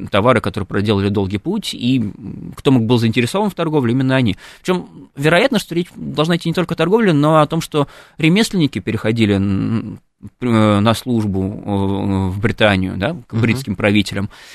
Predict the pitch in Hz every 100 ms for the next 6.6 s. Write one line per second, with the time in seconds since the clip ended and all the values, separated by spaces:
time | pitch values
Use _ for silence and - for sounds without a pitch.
0 | - - 123 175 - 160 156 156 131 107
1 | 110 113 117 123 127 113 110 135 113 156
2 | 143 - 113 - 127 107 117 - 104 104
3 | 131 - 117 104 127 123 - 107 104 101
4 | 107 135 127 104 - - 101 98 - 107
5 | - 104 104 107 95 90 - - 104 110
6 | 104 110 117 139 101 -